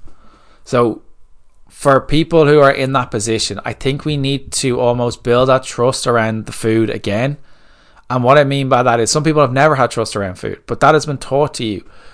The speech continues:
of that kind of restriction, dieting needs to be miserable mentality side of things. And dieting doesn't need to be miserable. Dieting's, life is tough enough without cutting your favorite foods out.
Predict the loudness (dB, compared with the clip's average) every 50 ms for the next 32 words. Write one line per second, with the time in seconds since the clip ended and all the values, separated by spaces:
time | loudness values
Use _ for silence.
0 | -20 -20 _ _ _ -2 -2 0 0 0 0 0 0 -2 -2 0 2 2 2 0
1 | 0 -2 -2 -2 -4 -4 -4 -4 -4 -2 -2 -2 -2 -2 0 2 2 2 2 0
2 | -4 -6 -6 -6 -6 -8 -8 -6 -4 -4 -2 -2 -2 -2 -2 -4 -4 -2 -2 -2
3 | -2 -2 -2 -4 -4 -4 -2 -2 0 0 0 -2 -2 -4 -4 -4 -4 -4 -4 -6
4 | -6 -6 -8 -8 -10 -14 -16 -20 -20 -20 -20 -20 -20 -20 -20 -20 -20 -20 -14 _
5 | 0 2 2 2 2 2 0 -2 -4 -6 -10 -14 _ _ -20 -20 -20 -20 -20 -20
6 | -20 -20 _ -20 -20 -18 -12 -6 -2 2 4 4 4 2 0 0 2 2 2 2
7 | 0 -4 -6 -6 -6 -6 -6 -6 -6 -4 -4 -4 -6 -8 -8 -4 0 2 4 4
8 | 4 2 0 -4 -6 -8 -12 -16 -10 -2 0 2 2 2 0 -4 -4 0 0 0
9 | 0 0 0 0 0 0 0 0 0 2 0 0 -2 -4 -2 0 2 2 2 0
10 | -2 -4 -4 -2 -2 0 -2 -2 -4 -4 -2 -2 -2 -2 0 0 0 0 0 -4
11 | -8